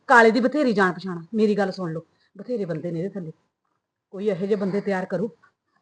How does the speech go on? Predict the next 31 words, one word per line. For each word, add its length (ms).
ਵੀ 140
ਜਿਹੜੇ 220
ਉਹਦੀ 140
ਸੱਸ 260
ਨੂੰ 140
ਨਾ 100
ਗਾਇਬ 240
ਕਰ 120
ਲੈਣ, 180
ਜਿਵੇਂ 280
ਤੁਹਾਡੇ 360
ਨਾਲ 160
ਉਹਨੇ 180
ਕੀਤੀ 280
ਹੈ 60
ਨਾ, 100
ਤੇ 80
ਉਸੇ 300
ਹਿਸਾਬ 380
ਨਾਲ 140
ਉਹ 60
ਤੋਂ 140
ਪੁੱਛਣ 380
ਵੀ 80
ਕੌਣ 340
ਭੇਜੇ 320
ਤੇ 120
ਗੱਡੀ 260
ਵਾਲੇ 160
ਕੌਣ 320
ਨਹੀਂ। 240